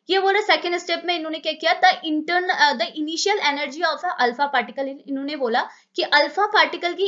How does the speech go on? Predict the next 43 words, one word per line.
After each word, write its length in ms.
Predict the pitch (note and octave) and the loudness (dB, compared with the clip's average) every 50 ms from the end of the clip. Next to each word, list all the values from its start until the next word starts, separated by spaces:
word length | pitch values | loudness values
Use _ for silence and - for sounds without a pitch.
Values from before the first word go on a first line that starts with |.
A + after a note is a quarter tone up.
| - D4 | -2 -4
इनिशियल 420 | D4+ D4 D4+ D#4+ - F#4+ F4 F4+ - - | -6 -6 -4 -4 0 2 2 0 2 -2
एनर्जी 360 | C#4 C4 C4+ C#4+ B3 B3 D#4 D#4+ - | -4 -4 -4 -6 -6 -8 -10 -10 -6
क्या 120 | - A#3+ G3 | -4 -4 -4
है। 140 | - - _ _ | -4 -8 _ _
आपको 280 | G#3 G#3 G#3 G#3 - B3 | -4 -4 -4 -4 -6 -6
पता 180 | A3 C4+ C#4 D4 | -4 -4 -4 -4
है 80 | D4 C#4+ | -6 -4
इनिशियल 320 | C#4 C#4 C#4 - D#4 D4+ | -6 -6 -8 -8 -10 -12
एनर्जी 280 | C#4+ C#4 C#4 A#3 B3 C#4+ | -12 -10 -10 -10 -12 -10
को 100 | A#3+ D4 | -10 -12
हम 100 | D4 C#4+ | -12 -6
कैसे 220 | C#4+ C#4 C#4 C#4+ | -4 -4 -4 -6
निकालेंगे, 480 | D4 C#4+ D4 D4 C#4+ D4 D4+ D#4 F4 - - | -8 -10 -6 -6 -6 -6 -6 -10 -12 -12 -10
E 140 | C#4+ D4 D4+ | -10 -8 -6
is 180 | D#4 B3+ D4+ D4 | -6 -6 -6 -6
equal 180 | D4+ D4 D4 E4 | -6 -6 -6 -8
to 120 | D#4+ - - | -10 -4 -2
half 200 | A3 A#3+ A#3+ C4+ | -2 -2 -2 -6
M 160 | C4 B3+ B3+ | -8 -6 -8
V 80 | C#4+ C#4+ | -10 -12
square। 300 | - _ - C4 D#4 G#4 - - _ _ _ _ | -10 _ -2 -2 -2 -2 -6 -14 _ _ _ _
हम 160 | - D#4 E4 F4 | -4 -2 0 2
यहाँ 160 | F4+ F4 F4+ | 2 2 4
पर 160 | F4+ F4+ F4 | 2 0 -2
को 140 | F4+ F#4+ F#4+ - - - | 0 -2 -4 -4 -6 -10
देखो, 240 | A3+ A3 D#4 D4+ C4+ - | -6 -6 -4 -4 -4 -4
इनिशियल 420 | - C4+ C#4+ D4+ D4+ F4 F4+ F#4 | -4 -6 -6 -4 -2 -2 -2 0
वेलोसिटी 500 | B3+ C4 A#3+ A3+ B3 C4+ C4 - - E4 | 2 2 4 4 2 0 -2 -6 -10 -10
को 120 | D4+ F4+ F#4 | -6 -6 -6
नॉट 300 | D#4+ C4 A#3+ A#3+ C4 B3+ - | -4 -2 -2 -2 -2 -4 -6
से 80 | - E4 | -12 -10
रिप्रेजेंट 440 | C#4+ C4+ - B3+ B3+ A3+ B3+ C4 B3+ | -10 -10 -10 -8 -6 -6 -6 -6 -4
कर 100 | B3+ A3+ | -4 -4
रहे 80 | G#3 G#3 | -4 -4
थे, 140 | G#3 C4+ C4+ | -8 -8 -8
वी 200 | G#3+ G3+ A#3+ C4 | -8 -10 -10 -8
नॉट 200 | B3 A3+ G3 G3+ | -8 -8 -10 -10
से, 220 | - - C4 E4 G#4 - _ _ _ _ | -8 -8 -8 -8 -8 -10 _ _ _ _
तो 60 | - D#4+ | -8 -6
इनिशियल 400 | - D#4 D4+ D#4+ D4+ F4 E4+ F4 - - | -4 -4 -2 -2 0 0 0 0 0 -2
एनर्जी 340 | C#4+ C4+ C#4+ C#4 A#3+ D#4+ | -2 -2 -2 -4 -6 -8
को 160 | D#4+ - E4+ E4+ | -8 -6 -8 -6
भी 100 | E4+ | -6